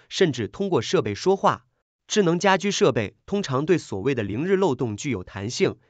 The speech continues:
因为家庭网络中的安全性因此，虽然设计不良的设备可能会暴露，但犯罪分子很难利用这一点来访问家庭中的其他连接设备。然而，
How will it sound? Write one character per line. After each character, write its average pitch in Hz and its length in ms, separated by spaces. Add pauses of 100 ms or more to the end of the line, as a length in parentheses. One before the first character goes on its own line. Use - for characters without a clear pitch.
因 185 160
为 160 160
家 214 240
庭 190 200
网 101 160
络 123 160
中 175 140
的 139 80
安 226 220
全 104 180
性 113 240 (440)
因 196 200
此， 123 300 (200)
虽 - 180
然 180 160
设 196 220
计 135 100
不 165 160
良 117 180
的 160 80
设 170 240
备 107 220 (140)
可 - 160
能 95 180
会 175 140
暴 185 240
露， 95 220 (200)
但 208 160
犯 202 220
罪 202 100
分 190 260
子 104 240
很 98 260
难 101 220
利 226 120
用 139 180
这 139 120
一 123 120
点 104 260 (140)
来 147 160
访 190 220
问 127 160
家 170 220
庭 131 200
中 160 180
的 120 120
其 - 200
他 202 160
连 120 220
接 131 160
设 120 220
备。 92 180 (340)
然 143 220
而， 131 300